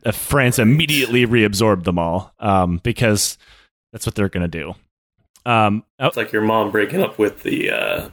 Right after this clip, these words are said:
Speaker 2: the guy and then getting back with the other guy.
Speaker 1: Yeah, except, like, much darker way, because it's not like they had a choice.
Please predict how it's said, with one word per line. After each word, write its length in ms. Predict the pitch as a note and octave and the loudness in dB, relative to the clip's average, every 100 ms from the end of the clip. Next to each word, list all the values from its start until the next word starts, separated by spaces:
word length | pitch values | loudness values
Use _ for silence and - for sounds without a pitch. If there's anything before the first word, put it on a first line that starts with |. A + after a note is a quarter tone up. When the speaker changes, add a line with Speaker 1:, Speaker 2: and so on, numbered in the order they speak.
| - | -8
Speaker 2:
the 80 | G2+ | -4
guy 280 | A2 G#2 | 0 2
and 140 | G2 G2 | 2 2
then 120 | G2 | 0
getting 180 | G2+ F#2+ | 0 0
back 180 | G2 - | -2 -2
with 80 | |
the 120 | - - | -4 -4
other 140 | - | -4
guy. 300 | - A#2 - | -4 -4 -4
Speaker 1:
Yeah, 600 | G#3+ B3 A3+ F#3+ E3 C#3+ | -4 2 4 4 4 4
except, 400 | C3 - G#3 - | 2 2 0 2
like, 260 | F#3+ E3 - - - - - _ _ _ _ - | 2 2 0 -12 -20 -20 -20 _ _ _ _ -4
much 460 | G2 G2 G2 - B2 | 2 4 4 0 0
darker 420 | E3 E3 - D3+ | 2 2 4 4
way, 380 | C#3 C3+ B2 A2 | 6 4 4 2
because 420 | G2+ A#2 D3+ A#2 | 0 0 0 0
it's 240 | - - F3 | -4 -6 -2
not 160 | E3 | 0
like 160 | D3 - | 0 2
they 80 | E3 | 0
had 80 | |
a 40 | G2+ | 0
choice. 560 | - D3+ G#2+ - - | 0 0 2 2 2